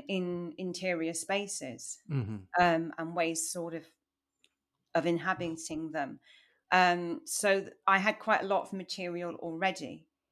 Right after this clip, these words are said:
Speaker 2: Yeah, yeah,
Speaker 1: in
Speaker 2: yeah.
Speaker 1: that, in that area. Um, and I, and I kinda like, you know, if I'm sort of working on a commission, I don't really like to start completely from scratch, 'cause then it just feels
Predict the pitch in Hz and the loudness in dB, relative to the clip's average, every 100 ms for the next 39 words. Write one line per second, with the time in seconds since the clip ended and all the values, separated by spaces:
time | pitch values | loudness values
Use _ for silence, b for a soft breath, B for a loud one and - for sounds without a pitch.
0 | _ - 127 104 _ _ 127 123 175 - | _ 4 4 4 _ _ 2 4 4 2
1 | _ - 196 185 - 180 190 165 143 127 | _ -2 2 4 4 4 4 0 -2 -4
2 | 147 - _ - 175 170 170 - 233 254 | -8 -14 _ 0 4 4 4 6 8 8
3 | 254 - 262 277 277 330 311 262 269 254 | 6 8 8 6 2 0 2 4 4 2
4 | - - 262 254 214 254 240 226 - 240 | -2 -2 0 2 0 -2 -4 -4 -4 -4
5 | 226 226 220 208 190 190 - 196 190 - | 4 6 6 2 -10 -10 -10 -8 -6 -2
6 | 202 220 262 - 226 254 226 - - - | 0 4 2 2 -2 0 0 -2 -4 -4
7 | - 151 - - 190 220 220 175 147 - | -2 -2 -2 -16 -6 -2 -2 -2 -12 -10
8 | - - 95 - - - 190 175 b b | -10 -4 -2 -2 -10 -12 -10 -10 b b
9 | b b b _ _ 202 233 226 - 214 | b b b _ _ 4 6 6 0 -8
10 | 208 - 208 190 - | -10 -8 -8 -8 -14